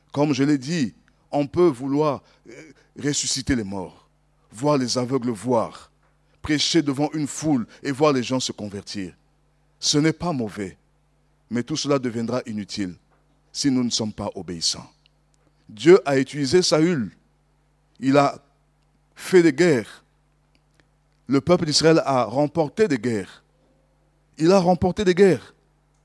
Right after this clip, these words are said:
avec, par la puissance de Dieu. Mais Saül qui était désobéissant, il a fini comment ?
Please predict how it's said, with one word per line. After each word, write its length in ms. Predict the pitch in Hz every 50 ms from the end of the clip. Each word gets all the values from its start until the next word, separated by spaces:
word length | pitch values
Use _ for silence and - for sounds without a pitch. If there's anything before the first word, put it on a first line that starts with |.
| _ _ _ _ _ _ _
avec, 340 | - 123 139 135 170 180 156
par 160 | - - 151
la 80 | 151 143
puissance 360 | - 165 143 - 180 175 147
de 100 | 151 147
Dieu. 340 | 120 117 156 165 151 110 - _ _ _ _ _ _ _ _ _ _ _ _ _ _ _ _ _ - -
Mais 160 | 139 151 143
Saül 340 | - - 170 165 170 180 -
qui 100 | - 147
était 160 | - - 147
désobéissant, 540 | 135 123 110 127 120 127 127 117 - - 143
il 120 | 131 123
a 60 | 135 127
fini 240 | - 135 127 135
comment ? 300 | 131 127 131 135 135 139